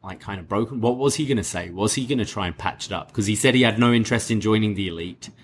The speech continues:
What was he wanting to talk about, you know? Um, Ke-, they're becoming more evil, and it's working because I think with crowds being back recently,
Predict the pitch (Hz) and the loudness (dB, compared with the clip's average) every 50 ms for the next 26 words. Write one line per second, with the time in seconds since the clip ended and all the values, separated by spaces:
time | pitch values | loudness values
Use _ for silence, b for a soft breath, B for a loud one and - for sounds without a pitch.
0 | b b b b - 104 110 110 107 - 110 104 98 92 110 110 110 107 104 - | b b b b -8 -6 -6 -4 -2 0 0 0 0 0 0 0 0 0 -2 -4
1 | - - 101 107 120 - - - - 60 - - - _ - - 90 90 95 113 | -6 -4 -4 -4 -4 -4 -10 -14 -14 -16 -20 -20 -20 _ -18 -14 -12 -10 -8 -10
2 | 135 - b b b b b b b b _ - 117 117 117 113 113 113 110 110 | -10 -12 b b b b b b b b _ 2 4 6 6 6 6 4 2 2
3 | 107 107 107 98 - - _ _ _ _ _ _ _ _ _ _ 117 _ - - | 0 -2 -4 -6 -8 -14 _ _ _ _ _ _ _ _ _ _ -20 _ -12 -4
4 | - 147 151 156 156 151 180 170 143 175 151 160 180 180 175 170 165 156 151 147 | 2 2 2 2 2 2 0 2 2 2 0 2 2 2 2 2 2 2 2 2
5 | 143 120 - - _ _ _ _ _ _ _ _ - 156 156 147 123 117 113 101 | 2 0 -2 -8 _ _ _ _ _ _ _ _ 2 4 4 4 4 2 -2 -4
6 | 92 - _ _ _ _ _ _ _ _ - 131 131 127 127 123 120 117 113 107 | -4 -10 _ _ _ _ _ _ _ _ -2 2 2 4 4 2 2 0 -2 -2
7 | - - - 151 139 120 - - 131 139 135 131 107 - 117 107 104 98 104 - | -6 -8 -4 -2 -2 -2 -2 0 2 4 4 4 4 2 -2 -4 -4 -6 -8 -6
8 | - 113 98 113 107 - - 127 120 - - 117 107 - - - 123 120 117 113 | -6 -2 -2 -2 -2 -2 -2 -4 -4 -4 -4 -6 -6 -6 -2 0 2 4 4 4
9 | 113 104 - - 117 110 104 101 - - 110 113 107 - - - 117 117 110 - | 2 -2 -6 -4 -4 -2 -4 -2 0 0 0 0 0 -6 -6 -2 0 0 0 0
10 | - 117 107 107 117 120 123 131 135 b | -2 -4 -4 -2 -2 0 -2 -2 -4 b